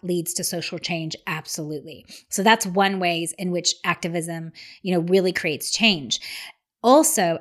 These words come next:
activism does allow our clients, as you were saying, or our prospects to resonate with us. So those that align with our values, they're more committed, they're better clients, they're more ideal because they, they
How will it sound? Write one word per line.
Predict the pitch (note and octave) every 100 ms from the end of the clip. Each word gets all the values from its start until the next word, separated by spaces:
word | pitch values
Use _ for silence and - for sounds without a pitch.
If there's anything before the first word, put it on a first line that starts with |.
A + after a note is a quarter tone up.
| -
activism | G#3 G#3 G3 G3 F#3
does | F3 G3+ A3+ A3 F#3+ F#3 - - - -
allow | G3 G3+ G3 G3+ F#3+ -
our | - F#3+ F#3+ F#3+ F#3+ -
clients, | - A3+ G#3 F#3 F#3+
as | F3
you |
were | F#3+
saying, | - F3
or | F3
our | E3
prospects | E3 - A3+ A3 F#3+ D3+ -
to | - F#3
resonate | F3+ B3+ A#3+ G3+ D#3+
with | F#3 F3
us. | D3+ - - - -
So | G3+
those | F#3+ A3 A#3 A#3
that | G#3+
align | F3+ F#3+ G#3 A3+
with | G#3+
our | F#3+ F3+
values, | G3+ G#3 G#3 G#3 G3 F#3+
they're | G#3+ G#3+ -
more | G3 G3+ G#3+
committed, | G#3+ - E3 F3 F#3 C4+ C#4 D4 - - -
they're | F#3+ F#3
better | E3+ G3 F#3
clients, | F3+ - A3+ G#3+ A3+ A3 G#3+
they're | G3
more | F3 D#3+
ideal | F#3 E3 - B3+ A#3 A3+ A3+ -
because | A3 G#3+ G3+
they, | G#3 G#3+ G3
they | G#3+ F3+